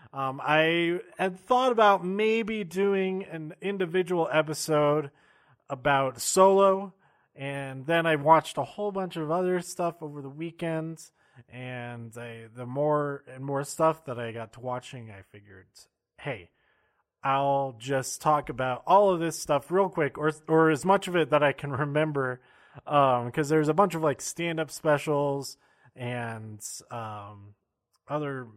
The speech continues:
movies like that. Like, oh, that wasn't this weekend, but I didn't, haven't talked about it at all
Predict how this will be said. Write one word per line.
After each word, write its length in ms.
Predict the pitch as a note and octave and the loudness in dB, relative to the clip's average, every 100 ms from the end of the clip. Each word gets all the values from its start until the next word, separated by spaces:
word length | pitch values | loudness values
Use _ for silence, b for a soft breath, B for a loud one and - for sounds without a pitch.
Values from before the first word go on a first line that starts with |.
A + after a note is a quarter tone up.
| A2 | -16
movies 520 | C3+ B2+ B2+ B2+ G#2+ | -12 -10 -12 -12 -12
like 200 | A2+ G#2 | -14 -14
that. 320 | A#2 A#2+ B2 | -10 -10 -12
Like, 240 | A#2+ - _ _ - | -18 -20 _ _ -14
oh, 240 | D3 B2 | -8 -8
that 160 | A#2 C#3+ | -6 -4
wasn't 240 | F#3+ G#3 | -4 -4
this 180 | E3+ D3 | -6 -6
weekend, 340 | F3 D#3+ C#3+ A#2 | -6 -6 -6 -6
but 120 | A#2+ | -8
I 20 | |
didn't, 240 | C3 F#3+ - | -10 -12 -8
haven't 300 | F#3+ A3+ F3 | -6 -6 -2
talked 300 | F#3 F3+ F3 | -2 -2 2
about 200 | E3 D3 | 4 4
it 120 | C#3 | 2
at 160 | B2+ | -2
all 340 | C3 C#3+ C3+ | 0 0 -2